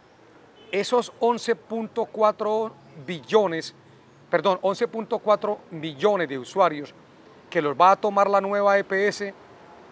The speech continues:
¿qué va a pasar con ellos? ¿Está en capacidad la nueva E P S de asumir ese reto?". Hemos escuchado que hoy no aguanta más con los que tienen. Entonces, trasladar once punto cuatro millones de colombianos allí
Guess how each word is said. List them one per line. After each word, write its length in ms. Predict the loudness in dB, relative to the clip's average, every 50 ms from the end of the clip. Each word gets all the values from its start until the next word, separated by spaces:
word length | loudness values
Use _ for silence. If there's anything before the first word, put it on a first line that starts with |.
| -8
¿qué 120 | -2 2 4
va 100 | 4 4
a 40 |
pasar 340 | 4 2 0 0 -2 -4 -4
con 160 | -4 -4 -4
ellos? 360 | -4 -4 -6 -8 -12 -12 -14 -20 -20 -20 -20 -20 -20 -20 -20 -20 -20 -20 -12 -8
¿Está 280 | -6 -6 -2 0 0 0
en 80 | 0 2
capacidad 680 | 0 0 2 2 0 -2 -2 -2 0 2 2 2 0 -4 -8 -6
la 160 | -4 -4 -2
nueva 340 | -2 -4 -2 0 0 0 0
E 80 | -2
P 220 | -2 -4 -4 -4 -4
S 200 | -6 -8 -12 -14 -16 -20 -20 -20 -20 -18 -6 -2
de 80 | 0
asumir 460 | 0 0 0 -4 -8 -8 -6 -4 -4
ese 220 | -4 -4 -4 -4 -6
reto?". 360 | -4 -4 -6 -6 -8 -12 -16 -16 -16 -20 -20 -20 -20 -20 -20 -20 -20 -20 -20 -20 -20 -16 -8 -4
Hemos 260 | -2 0 2 2 4
escuchado 720 | 2 2 0 -2 -10 -4 0 2 4 4 2 0 -2 -4 -6 -10 -10 -4
que 80 | 0
hoy 180 | 2 2 2 2
no 120 | 0 0
aguanta 420 | 0 0 0 -2 -4 -2 0 0 0
más 320 | 0 0 -2 -4 -6 -8 -18 -20 -20 -20 -18 -8
con 260 | -2 -2 -2 0 0 0
los 220 | -2 -2 -2 -2
que 120 | -6 -8
tienen. 380 | -6 -4 -4 -4 -4 -4 -6 -14 -18 -20 -20 -20 -20 -20 -8 -4
Entonces, 800 | -2 -2 -2 -2 0 2 2 2 2 0 -4 -8 -8 -10 -10 -16 -20 -20 -20 -20 -20 -14 -2
trasladar 640 | 2 4 4 4 4 2 2 4 4 4 4 4 0 -2 -2
once 320 | 0 0 0 0 0 -2 -2
punto 380 | -2 -2 -4 -4 -2 -2 -2 -2
cuatro 340 | 2 4 2 4 2 0 -4
millones 420 | -4 -4 -2 0 0 0 0 -2
de 80 | -6 -6
colombianos 500 | -4 -4 -4 -2 -2 -2 -2 -2 -2 -4
allí 280 | -4 -4 -4 -8 -8